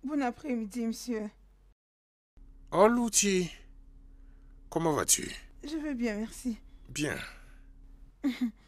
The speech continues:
Speaker 1: Vous avez envoyé
Speaker 2: Oui, c'est
Speaker 1: une
Speaker 2: vrai, j'ai
Speaker 1: photo.
Speaker 2: envoyé quelqu'un pour t'appeler.
Speaker 1: Si c'est à propos de mon amie, je vous demanderai de jeter l'éponge. Je fais tout ce que je pouvais pour la convaincre, mais elle a choisi,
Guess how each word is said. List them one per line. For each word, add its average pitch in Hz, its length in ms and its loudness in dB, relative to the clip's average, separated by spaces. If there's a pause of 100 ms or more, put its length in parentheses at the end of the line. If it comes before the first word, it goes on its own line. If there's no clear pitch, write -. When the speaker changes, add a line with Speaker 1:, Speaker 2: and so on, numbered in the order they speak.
(520)
Speaker 1:
Vous 262 160 -8
avez 294 160 -6
envoyé 262 320 0
Speaker 2:
Oui, 226 60 0
c'est - 140 4
Speaker 1:
une 69 60 0
Speaker 2:
vrai, 73 200 -4
j'ai - 140 -2
Speaker 1:
photo. 107 80 -2
Speaker 2:
envoyé 78 180 -4
quelqu'un 65 300 -8
pour - 140 -14
t'appeler. - 400 -10 (640)
Speaker 1:
Si - 160 -10
c'est 254 140 -4
à 233 60 0
propos 262 340 -8
de 220 100 -4
mon 208 180 -4
amie, 226 360 0 (440)
je 269 180 -6
vous 254 140 -6
demanderai 254 500 0
de 220 120 -8
jeter 233 340 -4
l'éponge. 202 580 -6 (720)
Je 302 220 -2
fais 302 220 -6
tout 302 140 -8
ce - 100 -10
que - 120 -12
je 269 80 -2
pouvais 247 400 -2
pour 226 220 -8
la 196 120 -4
convaincre, 214 760 -6 (320)
mais 247 280 4 (800)
elle 233 120 0
a 214 100 -2
choisi, 226 680 -2